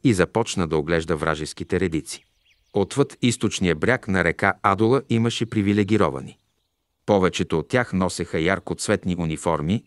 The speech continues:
и стояха обградени от телохранители и знаменосци. Имаше и много пазители. В отсъствието на Тамас кезианците бяха престанали да се страхуват от барутните магове.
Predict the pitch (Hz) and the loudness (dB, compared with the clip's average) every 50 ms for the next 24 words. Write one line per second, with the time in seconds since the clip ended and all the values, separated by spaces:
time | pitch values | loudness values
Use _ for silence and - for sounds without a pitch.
0 | _ 131 110 - - - 95 98 120 143 - - 151 151 127 104 92 92 87 82 | _ -2 -2 0 0 2 2 2 2 2 0 0 0 0 0 0 0 0 0 2
1 | 90 101 104 107 107 110 107 - _ - 95 87 87 82 - - 80 80 95 104 | 2 2 2 4 2 2 0 -2 _ 0 2 2 2 0 -2 -2 0 2 2 2
2 | 101 - 117 117 123 123 - _ 120 110 101 104 101 95 92 87 82 76 - - | 2 2 2 2 2 0 0 _ -2 0 2 2 2 2 2 0 0 -2 -4 -8
3 | - - - - _ _ _ _ _ _ _ _ _ _ _ _ _ 110 104 92 | -12 -14 -16 -16 _ _ _ _ _ _ _ _ _ _ _ _ _ 0 2 2
4 | 87 85 - - 110 113 - - - 110 98 95 98 104 98 101 87 - 95 85 | 2 2 2 2 0 0 0 0 0 0 2 2 2 2 2 0 -2 -2 -2 -2
5 | 78 78 73 - 73 71 71 - _ _ _ _ _ _ _ _ _ _ _ _ | -2 -4 -6 -8 -10 -12 -12 -16 _ _ _ _ _ _ _ _ _ _ _ _
6 | _ _ - - 107 92 - 160 160 156 - - 104 92 - 90 85 82 80 - | _ _ -4 -4 -4 0 2 0 0 2 2 0 0 0 0 0 -2 -2 -2 -2
7 | 87 85 98 110 113 - - - 90 80 85 98 113 127 131 - - 95 - 85 | 0 0 2 0 0 -2 -2 -2 -2 0 0 0 0 0 0 -2 -6 -4 -4 -4
8 | 76 76 92 98 92 - 113 104 - 101 92 - - - 110 107 107 107 120 127 | -2 -2 -2 -2 -2 -2 -4 -4 -2 -2 -4 -2 -2 -2 0 0 2 0 0 0
9 | 123 123 117 - - 104 - - - 95 - - 107 107 110 101 - - 104 95 | 0 -2 -2 -2 -2 -4 -4 -4 -4 -4 -2 0 0 0 0 -2 -2 -4 -4 -4
10 | 90 85 85 85 85 87 - - 80 73 - 80 78 76 76 73 73 71 65 62 | -2 -2 -2 0 0 -2 -2 -4 -8 -6 -6 -4 -2 -2 -4 -4 -6 -10 -12 -14